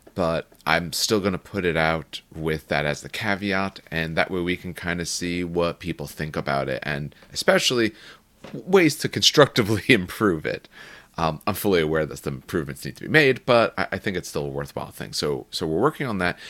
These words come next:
Normal battle reports, like I said, we're supposed to film a, a three K the other day. We didn't get a chance to, but we have some other good opportunities coming very soon, and we wanna kinda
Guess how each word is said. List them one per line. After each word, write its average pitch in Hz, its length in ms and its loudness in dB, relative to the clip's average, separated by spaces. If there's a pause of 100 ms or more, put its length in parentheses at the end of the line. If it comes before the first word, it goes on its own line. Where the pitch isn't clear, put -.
(220)
Normal 101 280 -2
battle 78 280 0
reports, 76 340 -6
like 82 60 -2
I 76 40 -4
said, - 140 -6
we're - 60 -10
supposed 82 280 -2
to 80 40 -8
film 76 320 -4
a, 67 180 -6
a 80 100 -12
three 87 260 -2
K 76 260 0
the 71 140 -2
other 69 160 -6
day. 90 260 4
We 76 80 0
didn't 76 160 0
get - 120 -6
a - 20 -16
chance 80 380 -2
to, 73 280 0 (400)
but 80 380 2
we 92 140 -2
have 82 200 0
some 80 460 -2
other 101 200 4
good 87 160 0
opportunities 76 380 -2
coming 76 260 -8
very 76 300 2
soon, 71 240 -2
and 64 100 -10
we 76 60 -2
wanna 80 200 -4
kinda 71 320 -4